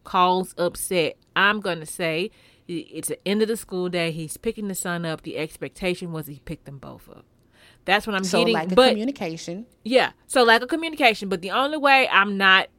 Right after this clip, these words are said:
Speaker 1: as mad is if this was, like, a early pickup and the child wasn't there are involved, and the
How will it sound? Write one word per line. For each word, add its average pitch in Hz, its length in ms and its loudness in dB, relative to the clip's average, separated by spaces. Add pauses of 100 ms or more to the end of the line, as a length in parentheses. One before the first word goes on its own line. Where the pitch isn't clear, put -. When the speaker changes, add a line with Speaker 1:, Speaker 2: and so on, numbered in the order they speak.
Speaker 1:
as 190 460 0
mad 202 460 0
is 185 220 -2
if 180 200 -4
this 180 220 -6
was, 170 200 -8
like, 156 320 -4
a 160 180 -4
early 180 480 -4
pickup 185 640 -4 (380)
and 170 360 2
the 147 80 -2
child 170 420 4
wasn't 165 340 -4 (240)
there 175 280 -4
are 160 120 -4
involved, 151 540 -6
and 180 100 -6
the 175 100 -2